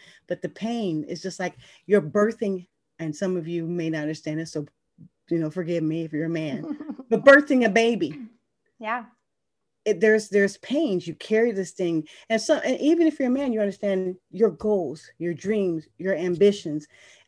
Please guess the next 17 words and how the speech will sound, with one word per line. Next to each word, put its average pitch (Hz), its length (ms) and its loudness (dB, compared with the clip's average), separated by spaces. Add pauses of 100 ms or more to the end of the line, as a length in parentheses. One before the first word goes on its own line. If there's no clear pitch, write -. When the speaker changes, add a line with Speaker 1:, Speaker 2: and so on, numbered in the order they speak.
(120)
Speaker 1:
Us 294 260 6
as 302 220 0
entrepreneurs, 208 760 0
we 214 140 0
can't 214 340 -6
sleep. - 540 -4
We 277 180 6
wake 294 260 8
up 349 240 0
thinking 180 300 -2
about 156 260 -6
success. - 440 -10
We 302 100 2
wake 302 220 2
up 302 160 0
thinking 240 200 -2
about, 185 260 -6